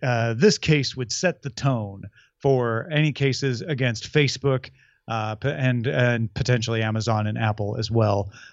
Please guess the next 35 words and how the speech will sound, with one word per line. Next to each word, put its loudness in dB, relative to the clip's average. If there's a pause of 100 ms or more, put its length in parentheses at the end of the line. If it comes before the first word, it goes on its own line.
(120)
Uh, 6 (880)
if 0
I 4
were -2
doing -4
this, -2
and 4
remember, 2
the 2
F 0
T -2
C 0
has 2
two -2
of -2
these -2
and -2
the 0
D 2
O 2
J 0
has -2
two 0
of -2
them. -4
They, 0
they 2
split 2
it 2
up. -2 (540)
I'd, 2
I, 2
I 2
wouldn't 4
wait. 2